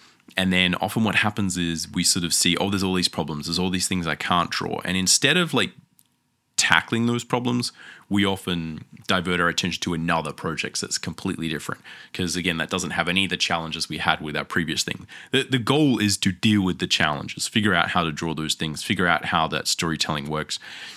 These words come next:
and, you know, just get stuck in as soon as possible. The key here is to create something that is a vertical slice,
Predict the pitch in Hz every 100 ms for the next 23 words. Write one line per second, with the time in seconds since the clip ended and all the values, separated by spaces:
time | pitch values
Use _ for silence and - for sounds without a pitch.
0 | - - - - - 85 80 80 73 82
1 | 78 - - - - - - - 76 71
2 | - - 92 71 - - 76 - - -
3 | - 110 - 170 170 147 120 110 101 95
4 | 92 - - 92 87 82 - 95 92 110
5 | 113 - - - 113 98 92 85 - 87
6 | 78 - 85 80 92 107 110 98 90 -
7 | 87 82 76 - -